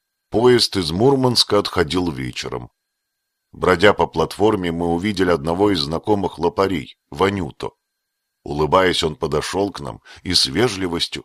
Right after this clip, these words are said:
такой характерной для лопарей, спросил: «Как с убийцами?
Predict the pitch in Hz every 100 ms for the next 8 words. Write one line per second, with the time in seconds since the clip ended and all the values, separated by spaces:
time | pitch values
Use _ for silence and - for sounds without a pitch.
0 | _ 80 - 98 - - 98 98 - -
1 | 98 62 65 62 71 69 69 71 208 -
2 | _ _ _ - - 123 120 - 55 _
3 | _ _ _ _ _ _ 101 120 - -
4 | 147 135 92 65 - 67 64